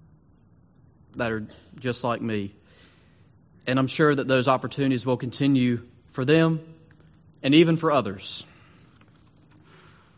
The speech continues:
Keep sowing your seeds for the kingdom of God. You never know how God will use your obedience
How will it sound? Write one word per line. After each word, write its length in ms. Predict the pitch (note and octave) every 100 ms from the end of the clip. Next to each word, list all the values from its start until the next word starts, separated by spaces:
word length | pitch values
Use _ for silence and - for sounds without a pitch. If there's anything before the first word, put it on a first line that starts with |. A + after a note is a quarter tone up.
| _ _ - - - -
Keep 280 | - G#3 G#3
sowing 320 | E3 C#3 B2
your 100 | A2
seeds 300 | - A#2 G#2
for 100 | -
the 80 | G#2
kingdom 300 | A2+ G#2 F#2+
of 120 | F#2
God. 240 | G2+ F2+ F2 - - - _ _ _ _ _ _ _ _ _ _ _ _ _ _ _ _ _ _ _
You 120 | - A#2+
never 220 | D3+ D#3+
know 280 | D#3+ D3 A#2+
how 160 | B2+
God 260 | A#2+ A#2+ A2+
will 140 | A2+
use 500 | G#2+ B2+ B2+ A#2+ - - - -
your 260 | A#2 A2
obedience 880 | A2 G2+ B2+ D#3 E3+ E3+ - - -